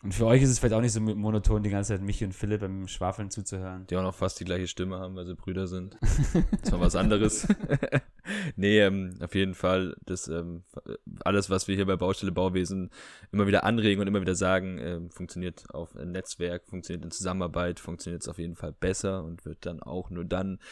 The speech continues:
Speaker 2: sich in der Baubranche, ähm, irgendwo auch, sag ich mal, integrieren können. Trotzdem kann jeder was machen. Das, deswegen auf jeden Fall nochmal cool, Ange, dass du mit, äh, dem Thema zu uns gekommen bist auch, was ja auch perfekt in, zu unserem Podcast passt, was auch mega interessant ist.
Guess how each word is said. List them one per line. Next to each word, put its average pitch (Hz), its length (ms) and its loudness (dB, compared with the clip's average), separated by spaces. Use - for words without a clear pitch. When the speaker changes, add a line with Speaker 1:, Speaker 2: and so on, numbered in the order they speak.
Speaker 2:
sich 87 260 -6
in 90 80 -4
der 85 120 0
Baubranche, 87 680 2
ähm, 80 380 -4
irgendwo 82 480 -4
auch, 80 240 -8
sag 82 160 -6
ich 85 80 -12
mal, 78 80 -6
integrieren 98 400 -2
können. 113 340 -6
Trotzdem 92 300 -8
kann 85 140 -6
jeder 82 160 -6
was 80 160 -10
machen. 95 360 -10
Das, 82 440 -16
deswegen 87 480 -4
auf - 120 -10
jeden 90 120 -6
Fall 87 100 -2
nochmal 85 200 -4
cool, 98 100 0
Ange, 92 240 -4
dass 87 160 -4
du 95 100 -8
mit, 87 220 -8
äh, 87 120 -6
dem 87 220 -10
Thema 98 460 -4
zu - 160 -8
uns 95 160 -8
gekommen 101 340 -6
bist 104 240 -8
auch, 98 300 -6
was - 180 -8
ja 87 60 -4
auch 82 120 -6
perfekt - 380 -6
in, 87 160 -8
zu 90 140 -8
unserem 87 260 -8
Podcast 92 460 -6
passt, - 280 -4
was - 120 -16
auch 82 60 -4
mega 90 280 -2
interessant 95 480 -2
ist. - 240 -6